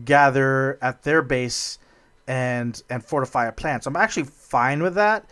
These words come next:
and I'm fine with her not seeing it because it looks like she was flying at a lower enough altitude and not paying attention that she might not have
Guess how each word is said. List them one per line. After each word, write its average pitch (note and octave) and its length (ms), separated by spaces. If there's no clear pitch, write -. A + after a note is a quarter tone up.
and D#3 100
I'm D3 100
fine F#3 300
with G#3 120
her F#3+ 120
not D#3 200
seeing D3 220
it G3 80
because D3+ 200
it C#3 80
looks D#3 240
like E3+ 100
she - 120
was C#3 100
flying D3 180
at C3 80
a B2+ 60
lower C3 240
enough D3 280
altitude C#3 600
and C3 220
not C#3+ 200
paying C#3+ 160
attention A#2+ 600
that C#3 180
she - 160
might C#3+ 260
not C3+ 280
have - 300